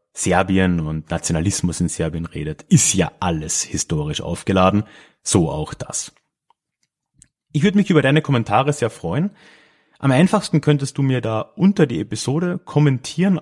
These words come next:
auf der Website. Du findest einen Link dorthin unten in den Shownotes. Ebenfalls in den Shownotes findest du einen Link zu meinem E-Mail-Newsletter, wo ich dir nochmal alles darüber erzähle.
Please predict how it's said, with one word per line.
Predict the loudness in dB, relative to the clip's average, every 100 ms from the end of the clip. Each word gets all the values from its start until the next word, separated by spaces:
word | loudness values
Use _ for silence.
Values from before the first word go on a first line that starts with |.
| -2
auf | -4 -4 -4
der | -2
Website. | 0 -2 0 0 0 -2 -20 -20 _
Du | 0
findest | 4 4 4
einen | 0 2 0 2
Link | 4 4 2 -4 -20 _
dorthin | -2 -2 -2 -4 -4
unten | -4 -4 -4 -6
in | -4
den | -4 -4 -8 -8
Shownotes. | -2 2 2 0 -8 -14 _ _ _ _ _ _ _ _ _ _ _ _ _
Ebenfalls | -2 2 2 4
in | 4
den | 4
Shownotes | 4 6 4 2 -4 -8
findest | -2 4 4 2 -4
du | -4
einen | -2 -2
Link | -2 -2 -4 -6
zu | -6 -2
meinem | -2 -2 -2 -6
E-Mail-Newsletter, | -4 -2 0 0 4 4 4 0 2 0
wo | 0
ich | -2
dir | -4
nochmal | -4 -8 -6
alles | -4 -4 -4
darüber | -6 -6 -8 -12 -16
erzähle. | -14 -6 0 4 4 2